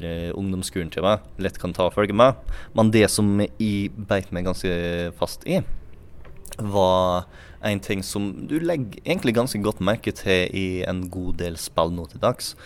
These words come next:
og det er forskjellen mellom int-, intrinsic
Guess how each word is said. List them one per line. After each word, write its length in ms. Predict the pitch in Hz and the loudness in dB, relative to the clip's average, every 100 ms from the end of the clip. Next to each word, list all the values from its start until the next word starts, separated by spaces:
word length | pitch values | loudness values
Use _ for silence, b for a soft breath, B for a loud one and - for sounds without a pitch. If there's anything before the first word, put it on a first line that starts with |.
| B B B | B B B
og 200 | - 104 | -4 -2
det 280 | 104 107 98 101 | 2 2 2 2
er 760 | 101 95 92 92 90 90 90 - | 2 2 2 0 0 0 -2 2
forskjellen 460 | - - - 90 85 | 2 2 4 2 4
mellom 460 | 85 90 92 95 92 B B - | 2 2 0 0 0 B B 0
int-, 500 | 113 101 - - - - - | 2 2 0 -10 -12 -12 -6
intrinsic 1000 | 107 104 - 123 104 92 - 147 - - | 0 0 2 2 2 0 0 -2 -2 -6